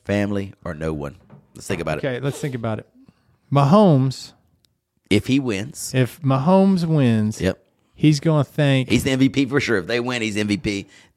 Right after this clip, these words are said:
Speaker 1: They're got the mic in his face.
Speaker 2: He, if the, if he wins, he's thanking his teammates.
Speaker 1: I think you're right.
Speaker 2: Okay?
Speaker 1: Yep.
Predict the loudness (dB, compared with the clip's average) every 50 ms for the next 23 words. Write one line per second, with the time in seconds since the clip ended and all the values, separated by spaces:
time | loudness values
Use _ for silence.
0 | _ _ 0 2 2 2 0 -4 _ _ _ -2 -2 0 0 0 2 2 2 0
1 | -2 -6 -8 -8 -8 -8 -8 -8 -10 -8 -2 0 0 0 0 0 -2 -2 -2 -2
2 | -4 -4 0 0 2 2 4 4 6 6 6 6 6 6 4 4 2 0 -4 -10
3 | _ _ _ -2 2 4 4 2 2 0 0 0 0 0 0 -2 -2 -2 -4 -4
4 | -2 -2 0 0 -2 -4 -8 -12 -14 -14 -14 -14 -16 -20 -20 -20 _ _ _ _
5 | _ _ _ _ -20 -20 -20 -20 _ _ _ _ _ _ _ _ _ _ _ _
6 | _ _ _ _ _ _ _ _ _ _ _ _ _ -10 -10 -8 -6 -4 -2 -2
7 | -2 -2 -4 _ _ _ _ _ _ _ -2 0 0 0 0 -2 _ _ _ _
8 | _ _ -6 -6 -6 -6